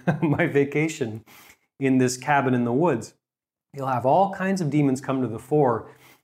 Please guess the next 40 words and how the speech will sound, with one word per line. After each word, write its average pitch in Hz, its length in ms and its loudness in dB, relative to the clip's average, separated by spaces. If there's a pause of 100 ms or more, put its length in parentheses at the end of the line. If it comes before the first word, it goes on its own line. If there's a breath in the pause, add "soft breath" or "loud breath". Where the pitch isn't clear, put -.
(100)
over 123 180 -2
those 117 200 -2
ten 127 280 -2
days 127 220 2
of 107 100 -8
doing 110 240 -6
a, 110 80 -10
a 110 120 -10
retreat 117 440 -4
like 127 280 -4
this. 110 320 -16 (500)
And 131 120 -2
some 202 180 -2
people 190 200 0
might 135 160 2
say, 147 120 0
"Well, 123 100 2
that 131 160 2
doesn't 180 220 0
sound 127 320 -2
like 110 260 -6
good 139 240 4
meditation," 131 640 -2
and 120 120 -4
I 135 60 -2
would 151 160 2
argue 127 300 0
that 110 120 -6
it 110 80 -6
actually 110 460 -6
is, 127 240 -2
because 107 280 -10
again, 131 520 0 (240 loud breath)
meditation 151 640 -2
is 123 140 -2
about 117 340 -4
building 123 260 -2
up 117 140 -10
that 113 180 -6
muscle. 131 600 -2